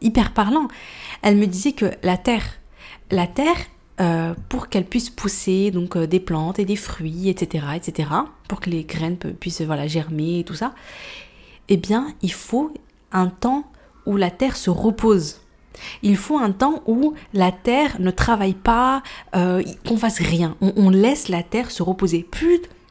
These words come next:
si tu respectes ce temps de repos pour la terre, eh bien après,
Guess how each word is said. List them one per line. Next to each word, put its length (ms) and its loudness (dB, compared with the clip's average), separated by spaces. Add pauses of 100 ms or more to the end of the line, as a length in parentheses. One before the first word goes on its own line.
(340)
si 200 -6
tu 100 2
respectes 460 0
ce 140 0
temps 220 0
de 100 4
repos 420 0
pour 160 -4
la 120 -2
terre, 220 -2 (460)
eh 60 2
bien 300 0
après, 520 0